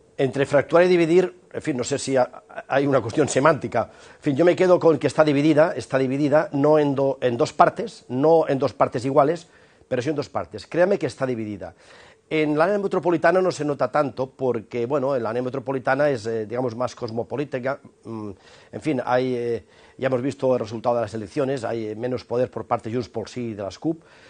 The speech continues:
pero en las comarcas, en las comarcas de, en fin, eh, de la provincia de Gerona, de Tarragona, de Lérida y parte de Barcelona, es que ni se habla.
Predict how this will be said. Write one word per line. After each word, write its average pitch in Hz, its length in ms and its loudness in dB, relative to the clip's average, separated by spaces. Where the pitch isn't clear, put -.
pero 139 260 4
en 139 160 -2
las 135 160 2
comarcas, 135 680 -2
en 127 80 -8
las 117 140 -2
comarcas 139 480 -2
de, 127 300 0
en 98 80 -10
fin, 170 200 -6
eh, 107 320 -14
de 131 120 0
la 123 80 4
provincia 151 260 0
de 143 100 2
Gerona, 147 420 2
de 131 100 0
Tarragona, 127 500 2
de 127 120 0
Lérida 131 520 0
y 139 120 -6
parte 147 300 2
de 139 60 -2
Barcelona, 123 540 -2
es 127 120 -12
que 156 100 -6
ni 151 80 -4
se 123 120 -8
habla. 113 300 -4